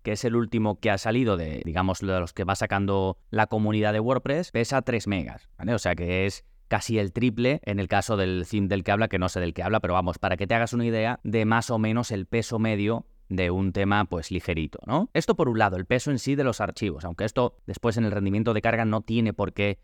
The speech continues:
influir tanto, pero ya te da una idea de lo que puede incluir ese theme en general. Después, diseño ligero, y digo ligero porque no quiere decir que sea un diseño feo, que tenga pocas cosas, sino que esté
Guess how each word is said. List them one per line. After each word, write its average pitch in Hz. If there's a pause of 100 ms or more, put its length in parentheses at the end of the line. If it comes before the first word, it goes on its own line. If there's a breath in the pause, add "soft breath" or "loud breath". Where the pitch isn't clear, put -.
(140)
influir 98
tanto, 147
pero 151
ya 151
te 160
da 151
una 147
idea 139
de 139
lo 127
que 120
puede 135
incluir 120 (100)
ese -
theme 107
en 95
general. 87 (120)
Después, 127 (240)
diseño 170
ligero, 135
y 131
digo 190
ligero 185
porque 139
no 151
quiere 175
decir 147
que 123
sea 135
un 131
diseño 123
feo, 165
que 131
tenga 131
pocas 123
cosas, 143
sino 127
que -
esté 143